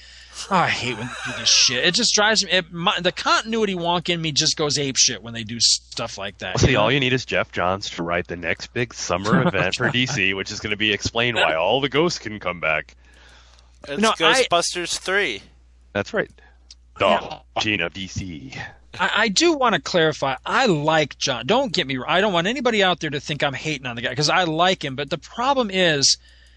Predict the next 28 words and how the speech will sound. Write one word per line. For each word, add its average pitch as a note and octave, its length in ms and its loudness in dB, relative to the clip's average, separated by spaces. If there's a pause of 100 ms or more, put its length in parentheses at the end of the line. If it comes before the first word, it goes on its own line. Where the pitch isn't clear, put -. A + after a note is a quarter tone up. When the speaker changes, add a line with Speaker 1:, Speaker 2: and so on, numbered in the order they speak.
(520)
Speaker 1:
he, A3 200 -2
he F#3 180 0
suffers D4 640 2
from G3 300 -2 (140)
the, E3 120 -4
from G3 200 -2
the F3 60 0
same A#3 320 2
thing G#3 240 0
as C#3+ 120 0
every D#3+ 260 2
other D3 200 2
human C3 340 -4
being C3 320 0
does. B2+ 240 2
He's F#3 280 4
not G#3 540 2
infallible. D3 720 0 (440)
I, F3+ 200 2
I, F#3+ 80 -2
he's, F#3 400 0
he's F#3 440 -2
had C4 340 -2
such - 460 4
a, F#3+ 200 -2 (100)
a, D#3+ 100 -8 (420)
such - 400 2
a G#3+ 120 4